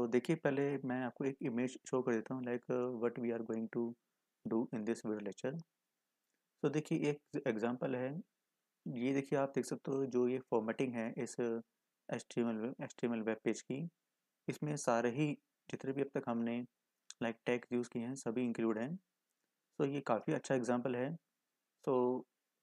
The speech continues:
देखते हैं इसको कैसे करना है। देखिए, यहाँ पर मैंने सब कुछ ही include किया हुआ है, ठीक है।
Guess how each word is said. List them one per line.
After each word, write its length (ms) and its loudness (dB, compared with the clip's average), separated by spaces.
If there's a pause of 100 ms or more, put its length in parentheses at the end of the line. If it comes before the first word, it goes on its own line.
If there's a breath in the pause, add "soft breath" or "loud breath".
(420)
देखते 260 2
हैं 80 2
इसको 120 -2
कैसे 260 0
करना 260 -4
है। 100 -2
देखिए, 260 -4
यहाँ 280 -4
पर 80 0
मैंने 260 0
सब 280 -2
कुछ 200 0
ही 60 6
include 360 0
किया 120 2
हुआ 140 -2
है, 100 -6 (720)
ठीक 120 -6
है। 60 -4